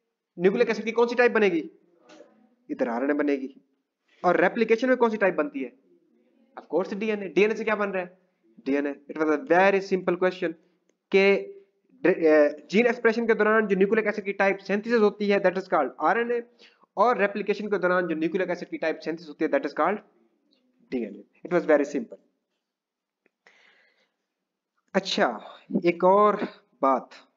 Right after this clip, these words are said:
जो कि इंपॉर्टेंट सी है, वो ये कि इनमें जो डिफरेंस होता है जीन एक्सप्रेशन में और डीएनए रेप्लिकेशन में। देखें,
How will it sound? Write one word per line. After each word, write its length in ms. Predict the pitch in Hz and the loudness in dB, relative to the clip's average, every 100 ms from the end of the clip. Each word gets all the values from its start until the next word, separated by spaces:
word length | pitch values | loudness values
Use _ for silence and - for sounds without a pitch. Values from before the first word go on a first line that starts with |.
| _ _ _ - | _ _ _ -14
जो 80 | 131 | -8
कि 120 | 139 | -8
इंपॉर्टेंट 640 | 135 139 120 135 139 139 | -8 -12 -6 -6 -4 -6
सी 140 | 139 127 | -6 -8
है, 220 | 127 113 | -6 -6
वो 200 | 104 127 | -6 -10
ये 260 | 127 165 | -2 -2
कि 160 | 165 233 | 0 -4
इनमें 240 | 226 147 | -4 -2
जो 60 | 139 | -2
डिफरेंस 380 | 131 - 156 151 | -2 -2 -2 -2
होता 200 | 139 135 | -2 -2
है 120 | 123 | -2
जीन 220 | - 147 | -2 -2
एक्सप्रेशन 460 | 143 - 139 139 139 | -2 -4 -4 -4 -4
में 100 | 139 | -2
और 400 | 139 185 - _ _ _ _ _ _ _ | 0 -2 -6 _ _ _ _ _ _ _
डीएनए 200 | 135 131 | -4 -4
रेप्लिकेशन 400 | 117 98 110 - | -4 -8 -16 -16
में। 120 | 107 - _ _ _ _ - | -18 -20 _ _ _ _ -2
देखें, 260 | 190 185 | 0 2